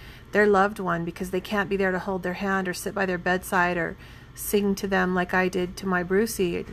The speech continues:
kiss their little face and just hold their hand and whatever. So it was just a really touching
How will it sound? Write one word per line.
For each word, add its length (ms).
kiss 220
their 160
little 240
face 640
and 120
just 180
hold 240
their 140
hand 460
and 300
whatever. 680
So 480
it 80
was 260
just 240
a 80
really 420
touching 760